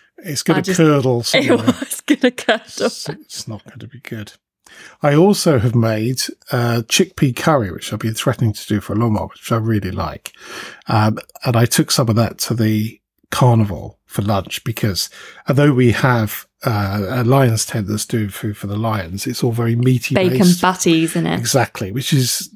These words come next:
Speaker 1: th-, very hard to avoid. But so I take my own lunch, and I took this. My God, it's industrial strength flatulence after that. It's
Speaker 2: In that hot P A tent?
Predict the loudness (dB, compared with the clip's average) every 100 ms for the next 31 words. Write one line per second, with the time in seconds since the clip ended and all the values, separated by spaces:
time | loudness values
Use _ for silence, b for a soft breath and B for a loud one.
0 | -8 -8 -8 _ -2 -2 -2 -6 -6 -8
1 | -12 -10 -14 -14 -14 -14 -10 -2 2 2
2 | 2 -2 0 0 -2 -6 -8 -12 -12 -14
3 | B B -2 2 2 2 -2 -4 -10 -10
4 | -6 -2 -2 -2 -2 0 0 -2 -4 -4
5 | -2 -2 0 -2 -2 -2 -2 -6 B B
6 | B -6 -4 0 -2 -2 -12 -18 _ -4
7 | -2 -2 -6 -8 -10 -10 -10 -8 -8 -8
8 | -12 -18 -14 -10 -10 -10 -10 -8 -6 -6
9 | -8 -12 _ _ B -6 0 2 2 0
10 | -2 0 0 2 2 4 6 4 2 0
11 | 2 0 -6